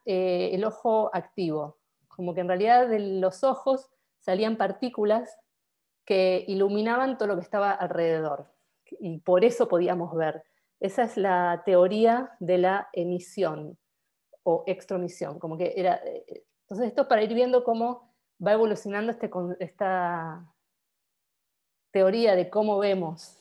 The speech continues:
¿no? Que es, eh, empieza con esta de, teoría de la emisión,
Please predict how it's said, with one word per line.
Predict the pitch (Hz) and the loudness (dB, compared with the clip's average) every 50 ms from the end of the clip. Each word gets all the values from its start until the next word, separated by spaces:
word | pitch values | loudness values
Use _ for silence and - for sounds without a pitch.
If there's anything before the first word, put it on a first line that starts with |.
| _ _ _ - | _ _ _ -14
¿no? | 185 175 185 214 240 226 | -10 -8 -6 -6 -6 -8
Que | 214 208 185 170 | -8 -10 -10 -10
es, | 160 - _ - - | -12 -14 _ -14 -12
eh, | 190 160 160 156 151 151 165 175 - _ _ _ _ _ _ _ _ _ _ _ | -10 -8 -8 -8 -8 -10 -12 -14 -20 _ _ _ _ _ _ _ _ _ _ _
empieza | - 180 175 180 220 202 202 - 196 - | -6 -6 -4 0 0 0 2 0 0 0
con | 196 196 | 0 -2
esta | 208 202 - - 214 202 196 190 190 185 180 180 170 175 - _ _ _ _ _ _ _ | -4 -4 -4 -4 -2 0 0 0 0 -2 -2 -4 -6 -8 -12 _ _ _ _ _ _ _
de, | - 190 180 170 170 - 180 | -6 -4 -2 -2 -2 -4 -4
teoría | - 180 170 185 190 185 | -2 -2 0 2 2 2
de | 180 | 2
la | 175 165 165 - - | 2 0 -2 -2 -4
emisión, | 190 185 196 202 190 - - 262 254 269 294 320 | -4 -4 -4 -6 -8 -6 -4 -2 -2 -2 -4 -6